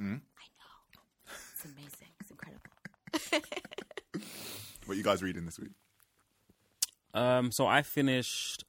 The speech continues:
Speaker 3: Murakami's What I Talk About When I Talk About Running, which was great. Very
Speaker 1: Isn't that,
Speaker 3: insightful.
Speaker 1: isn't that a really long book? Isn't that book really thick?
Speaker 3: Nah, not really.
Speaker 1: Which one is it?
Speaker 3: It's like, he's got a couple of thick books, but that's not, I Q eighty-four is thick, Wind Up Bird Chronicles thick, Kafka on the Shore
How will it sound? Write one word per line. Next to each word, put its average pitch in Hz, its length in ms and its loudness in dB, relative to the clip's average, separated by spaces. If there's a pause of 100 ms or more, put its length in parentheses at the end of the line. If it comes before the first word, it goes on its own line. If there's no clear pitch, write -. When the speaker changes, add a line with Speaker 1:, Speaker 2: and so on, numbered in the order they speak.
Speaker 3:
Murakami's 117 680 2
What 104 180 2
I 92 40 2
Talk - 220 -6
About 95 300 -2 (600)
When 92 140 -2
I 90 340 -2
Talk 101 200 -6
About 90 200 -2
Running, 92 360 0 (720)
which - 100 -12
was 92 80 -6
great. 90 460 -4 (100)
Very 95 160 -2
Speaker 1:
Isn't 85 140 0
that, 82 200 -6
Speaker 3:
insightful. 120 120 -4
Speaker 1:
isn't 120 220 -2
that 135 120 0
a 117 60 4
really 120 280 4
long 123 240 2
book? 85 200 -4 (160)
Isn't 104 120 -4
that 92 120 -2
book 107 160 -2
really 104 160 -2
thick? 101 240 -4 (480)
Speaker 3:
Nah, 92 140 0
not 87 100 -2
really. 95 220 -2 (200)
Speaker 1:
Which - 160 -8
one 139 120 -2
is 123 60 -6
it? 127 60 -2 (400)
Speaker 3:
It's - 100 -12
like, 92 240 -2 (160)
he's 143 120 -4
got 165 100 2
a 131 40 4
couple 151 240 -2
of 113 60 -2
thick - 180 -4
books, - 280 -10
but 107 140 -2
that's 113 200 -2
not, - 200 -6
I 131 160 4
Q 120 200 -2
eighty-four 107 320 -2
is 95 160 -8
thick, 95 240 -2 (580)
Wind 110 240 4
Up 98 100 2
Bird 101 220 0
Chronicles 95 440 -4
thick, 92 300 -4
Kafka - 280 -4
on 104 60 -2
the 95 60 -6
Shore 98 220 -8